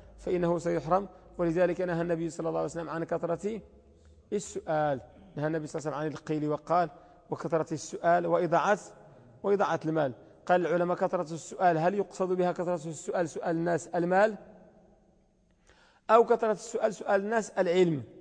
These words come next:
قالوا: "العلم إذا سألت العلم فلا بأس، ولكن إذا سألت شيئا آخر فإنك يعني كلفت الإنسان ما لا، ما لا يطيق". وبعضهم قال: حتى العلم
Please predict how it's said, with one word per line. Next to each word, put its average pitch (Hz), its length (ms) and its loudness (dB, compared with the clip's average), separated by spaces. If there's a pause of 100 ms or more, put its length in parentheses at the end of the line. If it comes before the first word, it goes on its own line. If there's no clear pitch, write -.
(920)
قالوا: 185 320 6
"العلم 196 440 2
إذا 190 280 0
سألت 190 380 -2
العلم 196 400 0
فلا 247 240 2
بأس، 202 340 -4 (340)
ولكن 196 260 0
إذا 202 240 2
سألت 196 340 -4
شيئا 190 420 -4
آخر 208 300 2 (300)
فإنك 202 540 0 (440)
يعني 180 540 -2 (400)
كلفت 185 380 -2
الإنسان 185 440 -4
ما 185 200 0
لا، 190 220 0 (360)
ما 180 80 0
لا 180 120 2
يطيق". 170 320 -2
وبعضهم 202 340 2
قال: 202 220 0
حتى 233 320 2
العلم 220 320 4